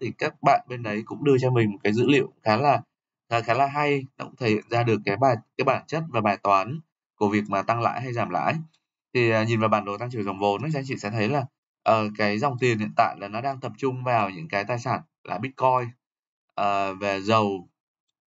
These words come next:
về cổ phiếu, và nó giảm với vàng cũng như là giảm với đô. Thì cụ thể giảm với vàng, giảm với đô như thế nào, chúng ta sẽ cùng quay sang một tí. Đầu tiên là chỉ số về đô, đúng không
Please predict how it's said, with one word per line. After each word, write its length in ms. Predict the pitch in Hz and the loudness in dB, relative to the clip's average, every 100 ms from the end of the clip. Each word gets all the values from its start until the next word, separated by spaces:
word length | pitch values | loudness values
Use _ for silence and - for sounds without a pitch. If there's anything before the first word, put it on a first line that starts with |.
| _ - | _ -10
về 120 | 98 | -8
cổ 120 | 95 | -6
phiếu, 360 | 80 104 104 160 214 - _ _ _ | -4 0 2 0 -2 -16 _ _ _
và 200 | 135 110 | 0 0
nó 160 | 101 113 | 0 0
giảm 280 | 139 110 82 | 0 0 -4
với 100 | 92 | -2
vàng 360 | 135 123 104 87 - | 0 2 -2 -10 -18
cũng 140 | 104 | -10
như 100 | 131 | -4
là 160 | 120 104 | -4 -2
giảm 200 | 98 85 | -2 -2
với 100 | 107 | 0
đô. 260 | 131 127 - _ _ _ _ | 0 0 -6 _ _ _ _
Thì 80 | 131 | -4
cụ 160 | 123 117 | -2 2
thể 180 | 135 | 2
giảm 200 | 107 110 | 4 2
với 100 | 87 | 0
vàng, 240 | 110 139 110 | -2 0 0
giảm 120 | 92 | -4
với 100 | 92 | 0
đô 160 | 123 123 | 2 2
như 60 | 113 | 0
thế 80 | |
nào, 280 | 120 135 104 - | 2 2 2 -2
chúng 100 | - | -4
ta 120 | 117 | -4
sẽ 120 | - | -2
cùng 300 | 127 107 92 95 - | 0 0 -2 -12 -2
quay 120 | 104 | -2
sang 180 | 110 104 | 0 -4
một 80 | - | 0
tí. 260 | 90 98 123 _ _ _ | 0 0 -2 _ _ _
Đầu 120 | - 107 | -2 4
tiên 200 | 131 123 | 4 4
là 220 | 123 104 104 | 2 0 -4
chỉ 160 | 95 | -10
số 340 | 80 92 90 110 | -4 0 2 2
về 140 | 131 | 4
đô, 260 | 117 123 120 | 6 4 4
đúng 160 | 113 | 0
không 140 | 135 | -2